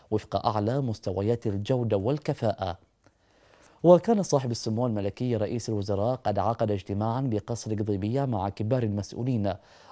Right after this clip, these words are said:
راجع سموه من خلاله ما هو جار تنفيذه من مشاريع حيوية وما يجري الأعداد له من برامج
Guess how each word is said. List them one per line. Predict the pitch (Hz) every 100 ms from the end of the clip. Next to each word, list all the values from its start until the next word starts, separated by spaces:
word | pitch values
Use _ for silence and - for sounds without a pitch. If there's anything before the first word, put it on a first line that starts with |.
| -
راجع | 101 95 90
سموه | 90 98 113 104 107
من | 120 98
خلاله | 85 104 117 107 104 104 101 -
ما | 113 135 151
هو | 135 110
جار | 107 107 123 113 139
تنفيذه | 139 107 95 151 107 95 87 - - -
من | 143 151
مشاريع | 113 101 95 101
حيوية | 95 98 98 98 110 147
وما | 139 104
يجري | 92 101 113
الأعداد | 101 92 104 104 95
له | 110 139
من | 139 95
برامج | 98 120 113 101 107